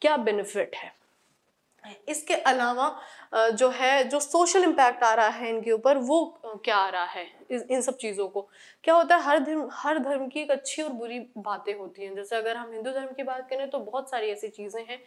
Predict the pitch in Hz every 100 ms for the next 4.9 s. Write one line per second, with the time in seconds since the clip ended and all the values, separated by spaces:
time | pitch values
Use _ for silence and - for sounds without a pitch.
0 | - - - - 214 220 269 - 220 233
1 | 233 233 220 220 - 247 285 294 277 285
2 | 226 208 214 262 269 294 254 226 247 233
3 | 240 254 247 254 254 262 269 302 247 202
4 | 208 214 202 180 170 175 - - 175